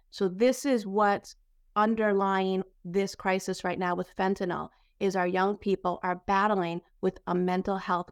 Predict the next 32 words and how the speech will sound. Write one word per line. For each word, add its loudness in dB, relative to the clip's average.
crisis -6
that 2
we've 4
never 2
seen -2
before, -2
combined 2
with -2
fentanyl 0
poisoning, 0
um, 2
what, -2
that 2
we've 0
never 0
seen -2
before. -2
We 2
have 0
to -4
run 2
at -2
this -2
with -2
everything 0
we've -2
got, -4
Steve. -10
So -6
raising 0
awareness 0
and 0